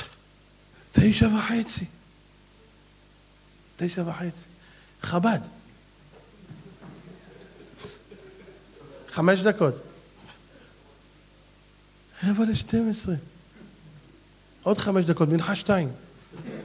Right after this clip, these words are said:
שתיים. חמש דקות, ערבית שלוש. אשפוז, אח שלי. אתה מטורף.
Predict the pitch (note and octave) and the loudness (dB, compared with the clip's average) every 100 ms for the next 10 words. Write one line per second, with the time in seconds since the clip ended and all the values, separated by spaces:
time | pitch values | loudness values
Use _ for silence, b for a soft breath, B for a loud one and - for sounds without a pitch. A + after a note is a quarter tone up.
0 | - - - - - - - - - - | -16 -20 -20 -20 -20 -20 -20 -20 -20 -20
1 | - - - - A#3 A#3 G#3 D#3+ - - | -20 -2 2 6 8 8 4 0 -8 -20
2 | - - - - - - - - - E3 | -20 -20 -20 -20 -20 -20 -20 -20 -8 0
3 | F#3+ A#3+ A3+ G#3+ F#3 C#3+ - - E3+ D#3 | 2 4 2 2 2 2 2 2 4 6
4 | G3 G#3+ G3+ E3+ A2+ - - - B B | 4 6 6 6 2 -4 -16 -20 B B
5 | B B - - - - - - - - | B B 0 0 -4 -14 -16 -18 -20 -20
6 | - - - D#3+ - - G#3 D#3+ G#2+ F#2+ | -20 -20 0 2 2 4 6 6 4 -2
7 | A2+ F2+ E2 - B B B B - D#3 | -4 -4 -6 -10 B B B B 2 4
8 | - E3+ D3+ D3 | 4 4 4 2